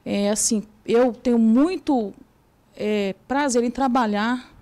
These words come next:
no Promuse, né, de estar acompanhando essas mulheres e compor a rede de enfrentamento à violência doméstica, né? É uma data de reflexão,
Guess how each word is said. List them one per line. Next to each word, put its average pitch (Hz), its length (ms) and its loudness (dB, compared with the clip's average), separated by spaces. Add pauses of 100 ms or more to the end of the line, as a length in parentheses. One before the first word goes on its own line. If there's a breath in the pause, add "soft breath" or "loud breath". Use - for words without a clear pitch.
(220)
no 208 120 -12
Promuse, 214 520 -6
né, 214 160 -6
de 196 100 -12
estar 214 180 -8
acompanhando 208 480 -8
essas 202 240 -8
mulheres 202 580 -6 (800 soft breath)
e 208 220 -4
compor 226 720 0
a 220 140 -6
rede 214 520 -2 (340 soft breath)
de 208 120 -4
enfrentamento 220 680 -2
à 214 40 -6
violência 214 400 -6
doméstica, 190 640 -8 (200)
né? 202 200 -6 (460 soft breath)
É 208 80 -4
uma 226 220 2
data 220 360 -2
de 208 120 -2
reflexão, 226 960 0